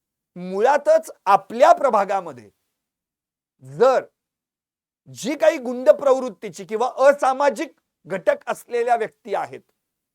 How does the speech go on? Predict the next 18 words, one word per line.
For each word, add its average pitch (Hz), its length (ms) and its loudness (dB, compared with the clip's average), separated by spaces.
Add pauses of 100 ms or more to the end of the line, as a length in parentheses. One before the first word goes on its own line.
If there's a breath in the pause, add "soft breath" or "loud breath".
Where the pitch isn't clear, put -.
(440)
त्यांचं 233 480 0
जर 320 200 2
मनपरिवर्तन 269 800 -2
करण्याचा 233 380 -6
प्रयत्न 220 460 -12 (120)
केला 185 260 -6
गेला, 143 320 -10 (380)
तर 202 100 -8
निश्चितपणे 226 640 -14
कुठे 254 240 -14
ना 254 80 -12
कुठेतरी 240 280 -14
बदल 240 260 -8
होईल. 269 260 -12 (520)
मग 208 100 -6
प्रभागात 226 460 4
बदल, 160 360 -8 (580)
हळूहळू 254 500 4